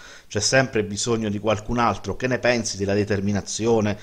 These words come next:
dell'unità astronomica misurando la distanza Terra-Venere con un bunching di onde radio?" Eh, beh, certo, in realtà quello che puoi fare in modo autonomo è proprio la triangolazione del Sole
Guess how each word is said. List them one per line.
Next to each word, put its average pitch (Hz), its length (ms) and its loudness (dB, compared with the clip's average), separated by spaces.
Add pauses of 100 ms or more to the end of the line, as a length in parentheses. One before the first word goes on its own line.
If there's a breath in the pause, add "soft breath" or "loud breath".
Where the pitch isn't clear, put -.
(260 loud breath)
dell'unità 107 460 2
astronomica 110 760 -2
misurando 107 500 0
la 101 100 2
distanza 107 520 -4
Terra-Venere 101 640 0
con 98 160 -4
un 101 120 -2
bunching 107 560 0
di 92 140 -6
onde 101 260 -2
radio?" 101 440 0 (600 loud breath)
Eh, - 200 -2
beh, 101 160 -4
certo, 107 680 4
in 101 100 -8
realtà 127 460 6
quello 139 240 6
che 135 140 2
puoi - 180 0
fare 123 240 4
in 104 80 2
modo 113 240 2
autonomo 101 540 2
è 95 40 -4
proprio 131 340 0
la 101 100 4
triangolazione 104 760 0
del 123 160 -4
Sole 110 560 2